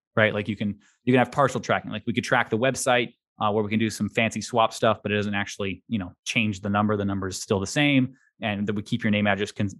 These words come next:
phone number consistency because we just keep your primary number as the main number on the website. And then also the name, the na-, main number on Google My Business and your citations. And we'll have partial tracking by turning on call history, right, with Google My Business, like we talked about, which will at least give us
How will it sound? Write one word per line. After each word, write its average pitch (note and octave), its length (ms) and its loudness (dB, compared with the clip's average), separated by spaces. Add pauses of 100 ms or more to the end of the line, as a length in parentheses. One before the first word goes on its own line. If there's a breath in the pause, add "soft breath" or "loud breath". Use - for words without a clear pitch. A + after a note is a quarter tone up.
phone A#2 140 4
number G2+ 140 2
consistency A2+ 680 0
because F#2 240 -6
we G2+ 80 -6
just G2 220 -8 (200)
keep A#2+ 260 0
your G#2 180 4
primary G#2+ 440 2
number G2 320 -2
as F#2 200 -4
the F#2+ 80 -4
main F#2+ 220 -2
number G2 240 2
on F#2 100 0
the F2+ 60 -6
website. B2 500 2 (380)
And A2+ 140 2
then G2 80 0
also F#2+ 260 -2
the G2 100 0
name, G2+ 240 0
the G#2+ 60 0
na-, G#2+ 280 2
main A2 260 2
number G2+ 300 2
on G2 200 -4
Google G2+ 200 -2
My F#2 100 -2
Business G2+ 360 -2
and - 60 -10
your F#2+ 80 -8
citations. A2 600 -2 (300)
And A2 100 0
we'll A2 100 4
have G2+ 140 2
partial E3 320 2
tracking C3+ 400 2
by A2+ 100 2
turning A2 300 0
on G2 120 0
call C3 260 2
history, G#2+ 540 -2 (260)
right, A2 200 4
with G2+ 100 -6
Google A2 180 2
My A2+ 120 4
Business, A2 380 -2
like G#2+ 120 -2
we A#2 80 0
talked G2+ 260 0
about, G2+ 280 -2 (240)
which A#2 180 0
will A2+ 100 6
at G2+ 60 -2
least C3 220 0
give A#2 140 4
us A2+ 220 -2